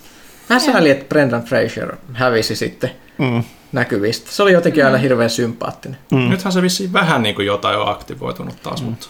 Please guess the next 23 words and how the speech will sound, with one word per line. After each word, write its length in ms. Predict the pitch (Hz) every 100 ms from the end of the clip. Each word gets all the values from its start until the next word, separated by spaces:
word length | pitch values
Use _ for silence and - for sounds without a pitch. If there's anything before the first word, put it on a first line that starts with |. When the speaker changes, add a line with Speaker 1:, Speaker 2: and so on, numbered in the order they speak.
| -
Speaker 1:
Mut 120 | 185 240
mi-, 100 | 233
mikä 220 | 262 277
mielenkiintoista, 500 | 269 311 175 175 240
mun 100 | 277
mielestä 180 | 240 -
samaa 280 | 269 202
henkeä 440 | 175 196 175 139 135
oli 180 | 135 135
siinä, 260 | 156 139
kun 160 | 139 143
ne 160 | 135 127 -
tuli 200 | 151 139
se 220 | 139 135 - - - - 139
remake 640 | 139 156 131 117 117 -
siitä 320 | - 123 120 - - 123 127 - -
Jumansista. 720 | 147 131 113 95 95 95 - 120 - _ -
Speaker 2:
Niin 160 | 262 240
Speaker 3:
Joo. 100 | 226
Speaker 2:
oli, 120 | 113
Speaker 4:
Mm. 100 | -
Speaker 2:
joo, 220 | - 123 90
kyllä. 340 | - 117